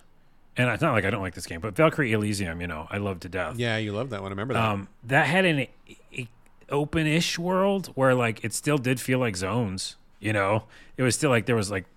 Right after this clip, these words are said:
Speaker 1: there was ground and a castle and a town, but you couldn't go past it, you know?
Speaker 2: Yeah, yeah.
Speaker 1: So that's why it feels like that to me. It's kinda like there's an, an itch that I like, uh, or scratch? Itch scratched,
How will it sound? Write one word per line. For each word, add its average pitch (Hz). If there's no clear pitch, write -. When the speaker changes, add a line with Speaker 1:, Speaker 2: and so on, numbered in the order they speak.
Speaker 1:
there 117
was 87
ground 113
and 92
a 87
castle 101
and 85
a 87
town, 101
but 117
you 117
couldn't 110
go 107
past 104
it, 90
you 98
know? 92
Speaker 2:
Yeah, 104
yeah. 95
Speaker 1:
So 113
that's 120
why 110
it -
feels 135
like 98
that 98
to -
me. 82
It's -
kinda 113
like 104
there's 104
an, 98
an 92
itch -
that 92
I 85
like, 80
uh, 80
or 80
scratch? -
Itch -
scratched, -